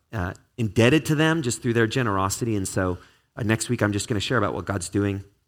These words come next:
in our church. Um, and so I'll miss you, but I look forward for them to get to hear, uh, that work. So let me pray. Uh, we're gonna sing a song back. We're gonna receive our offering. If I've never met you, I'd love to connect with you this morning. Let's pray. Father, thank you for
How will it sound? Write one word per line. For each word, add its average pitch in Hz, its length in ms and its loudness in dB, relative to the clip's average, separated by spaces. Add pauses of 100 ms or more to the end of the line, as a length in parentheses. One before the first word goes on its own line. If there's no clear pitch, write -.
in 101 120 -2
our 92 100 0
church. - 540 -4 (480)
Um, 90 260 0
and 98 180 -4
so 92 160 -4
I'll 98 120 -2
miss 110 260 0
you, 107 120 0
but 95 120 0
I 92 60 0
look 95 160 -4
forward 95 300 -4
for 95 100 -6
them 92 180 -2
to 85 80 -6
get - 160 -8
to 95 80 -10
hear, 85 320 -4 (500)
uh, 113 80 -10
that 87 200 -4
work. 90 440 -10
So - 160 -2
let 160 120 4
me 190 80 2
pray. 156 400 2 (340)
Uh, 123 60 -2
we're 127 100 2
gonna 147 140 2
sing 151 240 0
a 131 40 0
song 135 300 0
back. 139 340 4
We're 120 60 -6
gonna 117 140 0
receive 127 360 0
our 123 160 4
offering. 120 500 0 (440)
If - 80 -12
I've 123 140 2
never 110 180 2
met 120 220 0
you, 120 100 0
I'd 101 80 0
love 101 180 0
to 104 80 -4
connect 98 360 -4
with 92 100 -10
you 98 100 -6
this 90 220 -8
morning. 82 320 -8
Let's 92 140 -12
pray. 80 260 -8 (1000)
Father, 123 260 0
thank 127 240 -4
you 120 80 -2
for 101 360 -2